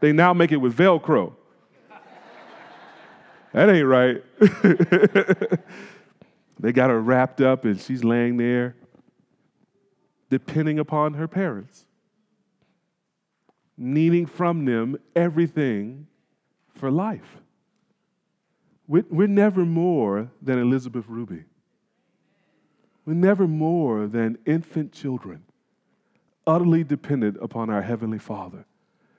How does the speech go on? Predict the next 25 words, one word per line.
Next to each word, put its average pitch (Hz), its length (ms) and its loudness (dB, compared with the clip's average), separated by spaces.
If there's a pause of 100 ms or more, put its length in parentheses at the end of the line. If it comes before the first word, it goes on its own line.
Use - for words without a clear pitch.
(260)
and 113 100 0
our 110 240 -2
elder 131 340 -2
brother 104 520 -6 (880)
and 120 180 -2
the 107 100 -4
Holy 113 260 -4
Spirit. 120 480 -12 (1300)
So 196 140 -2
we 180 140 2
should 226 240 -6
not 185 220 0
move 185 280 -2
through 160 200 -4
life 185 520 0 (240)
as 170 160 -2
if 196 140 -2
we're 190 120 0
going 190 380 -2
through 185 200 -4
life 202 360 0
in 196 140 4
our 190 160 0
own 165 200 -2
power. 175 600 -6